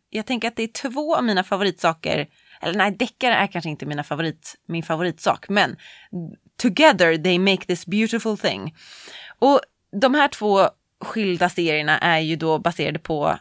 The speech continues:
bokserier av Agatha Christie. Och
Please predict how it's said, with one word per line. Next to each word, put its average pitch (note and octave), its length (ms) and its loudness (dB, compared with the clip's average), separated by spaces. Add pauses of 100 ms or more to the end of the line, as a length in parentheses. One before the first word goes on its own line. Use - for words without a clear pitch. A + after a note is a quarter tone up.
(180)
bokserier G#3+ 800 0
av C#3+ 240 2 (460)
Agatha F3 460 -2 (160)
Christie. - 500 -10 (920)
Och A3 180 4